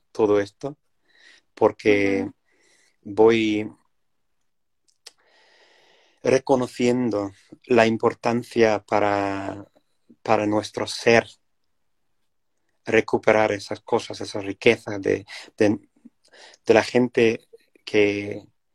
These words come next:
Speaker 1: que ya no pueden, ah, porque ya no están, y,
Speaker 2: Ujú.
Speaker 1: o no tienen, ah, esa posibilidad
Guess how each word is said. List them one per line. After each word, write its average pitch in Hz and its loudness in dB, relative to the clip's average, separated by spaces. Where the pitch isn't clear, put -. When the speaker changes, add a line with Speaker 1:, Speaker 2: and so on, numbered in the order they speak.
Speaker 1:
que 113 0
ya 117 0
no 123 0
pueden, 110 0
ah, 110 -18
porque 104 -4
ya 107 4
no 110 6
están, 101 0
y, 101 0
Speaker 2:
Ujú. - -4
Speaker 1:
o 113 6
no 120 6
tienen, 110 0
ah, - -16
esa - -8
posibilidad 107 2